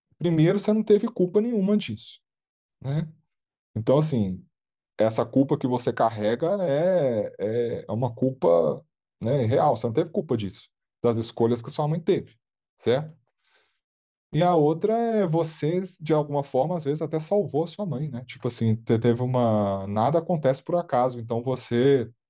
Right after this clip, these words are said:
é... talvez a, a, a, essa, essa, esse destino trouxe você pra sua mãe como um presente, como uma forma que ela pudesse se reorganizar,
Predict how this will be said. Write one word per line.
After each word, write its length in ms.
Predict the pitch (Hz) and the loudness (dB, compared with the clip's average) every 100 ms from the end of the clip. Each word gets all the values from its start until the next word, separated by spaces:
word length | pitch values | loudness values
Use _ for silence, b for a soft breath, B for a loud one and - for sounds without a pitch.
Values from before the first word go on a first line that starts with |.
| _ _ _ - | _ _ _ -6
é... 440 | 95 101 92 80 b b b _ - | -2 0 -2 -6 b b b _ -2
talvez 300 | 110 117 120 | 0 0 0
a, 60 | |
a, 720 | 135 117 117 110 104 - 95 82 | 2 2 2 0 0 -2 -4 -6
a, 80 | - - | -10 -4
essa, 580 | 104 107 127 110 95 78 _ _ | -4 0 2 2 0 -6 _ _
essa, 400 | - 95 110 117 - _ _ _ _ | -8 -4 -2 -4 -8 _ _ _ _
esse 200 | 101 - | -10 -6
destino 680 | 107 117 113 - 120 160 - - | -4 -4 -4 -2 0 0 -2 0
trouxe 320 | 117 139 123 | 2 2 0
você 300 | 117 113 117 | -2 -2 -2
pra 120 | 113 | -4
sua 200 | 113 113 | -2 -2
mãe 200 | 98 113 | -2 -4
como 200 | - 143 | -2 0
um 80 | 156 | 0
presente, 480 | 160 151 113 113 - | 2 0 0 -4 -4
como 140 | 160 | -4
uma 140 | 170 160 | -2 -2
forma 360 | - 139 170 | -2 -2 -4
que 120 | 165 156 | -4 -2
ela 120 | 147 | -2
pudesse 460 | 147 117 113 - | -4 -2 -2 -4
se 260 | - - 151 | -12 -2 -2
reorganizar, 840 | 127 135 139 127 123 101 104 135 | 0 0 0 -2 -4 -2 -2 -2